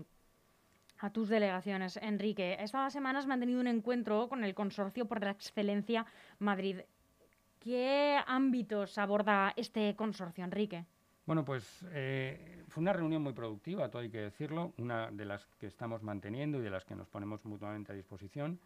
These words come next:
Speaker 2: Y, eh, su, su papel fundamental, como ya hicimos con Segunda Oportunidad,
Speaker 1: Ujú.
Speaker 2: o sea, con Red de Autónomos y demás, vendrán otras, si todo va bien. Eh, fundamentalmente, eh, ellos nos, nos,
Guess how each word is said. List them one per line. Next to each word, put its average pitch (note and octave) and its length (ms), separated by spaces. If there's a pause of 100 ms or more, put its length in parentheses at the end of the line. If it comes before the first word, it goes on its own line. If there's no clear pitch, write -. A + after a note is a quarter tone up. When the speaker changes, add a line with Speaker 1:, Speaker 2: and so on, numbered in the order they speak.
(680)
Speaker 2:
Y, D#3 320
eh, B2+ 100
su, C3 460
su - 160
papel C3 320
fundamental, C#3+ 500
como A2 180
ya A2 100
hicimos A2+ 320
con A#2 260
Segunda A#2 320
Oportunidad, A#2+ 840
Speaker 1:
Ujú. A3+ 140
Speaker 2:
o - 20
sea, A#2+ 160
con G2 120
Red G#2 120
de G2+ 60
Autónomos A2+ 480
y - 20
demás, A#2+ 200 (300)
vendrán A2+ 340
otras, D#3 540 (300)
si G#2+ 80
todo G#2 240
va G#2+ 100
bien. D3+ 280 (720)
Eh, A#2 960 (300)
fundamentalmente, D3+ 680 (420)
eh, A#2+ 40
ellos C3+ 280
nos, A#2 260
nos, G#2+ 180